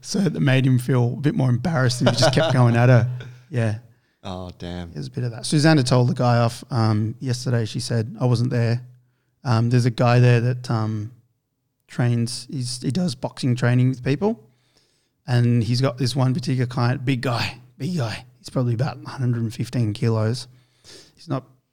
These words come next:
Speaker 1: too fit, but he's, he's in there a few, I've seen him at least twice a week. And he's got some cones and stuff. Um, and there's, like, a flat concrete area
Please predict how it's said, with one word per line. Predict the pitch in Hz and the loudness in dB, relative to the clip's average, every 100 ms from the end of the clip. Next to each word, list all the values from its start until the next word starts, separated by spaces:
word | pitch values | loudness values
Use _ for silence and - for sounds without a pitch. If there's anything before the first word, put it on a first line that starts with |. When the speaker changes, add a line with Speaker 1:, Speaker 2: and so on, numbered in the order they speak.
| - | -6
Speaker 1:
too | 135 127 | -2 -2
fit, | - 143 - - | 0 -2 -2 -6
but | 143 | -6
he's, | 165 175 - | -4 -6 -6
he's | - 151 | -6 -2
in | 135 131 | 2 2
there | 127 127 | 4 4
a | |
few, | 123 123 123 123 123 | 2 0 0 0 -4
I've | 135 131 | -4 -2
seen | - 131 123 | -2 0 0
him | 120 120 | -2 -4
at | 123 | -4
least | 127 123 | -2 -2
twice | 135 117 - | -2 -2 -2
a | |
week. | 120 123 123 - - _ _ - | 0 0 0 -8 -20 _ _ -2
And | 127 | 2
he's | 123 | 2
got | 131 - | 2 -4
some | - 131 | -8 -6
cones | 120 127 123 127 | 0 4 4 4
and | 127 127 | 2 0
stuff. | 139 180 - - _ - | 0 0 -2 -16 _ -2
Um, | 123 123 123 | 2 2 2
and | 123 123 | 0 0
there's, | 120 127 | 0 -2
like, | 123 123 | -4 -2
a | 117 110 107 101 _ _ _ _ _ _ | -2 0 -2 -6 _ _ _ _ _ _
flat | 143 120 | -6 -6
concrete | - 127 123 131 127 123 | -2 -2 0 -4 -4 -2
area | 120 147 202 | -2 0 -2